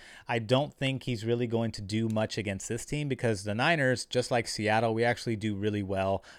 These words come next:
against tight ends. Tight ends do not have a lot of success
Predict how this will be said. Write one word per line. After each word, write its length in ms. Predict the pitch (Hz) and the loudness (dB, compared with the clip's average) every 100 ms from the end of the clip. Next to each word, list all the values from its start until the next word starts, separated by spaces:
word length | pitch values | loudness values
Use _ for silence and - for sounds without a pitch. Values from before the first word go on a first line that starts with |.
| - | -8
against 320 | 104 101 - | -4 -4 -2
tight 200 | - 98 | -2 0
ends. 200 | 92 92 | 0 -4
Tight 200 | - 113 | -4 -2
ends 160 | 104 95 | -2 -4
do 140 | 101 | -8
not 220 | 92 98 | -6 -6
have 180 | 92 101 | -4 -4
a 40 | 98 | -2
lot 140 | 92 | -2
of 60 | 95 | -4
success 540 | - - 98 95 | -8 -4 -2 -2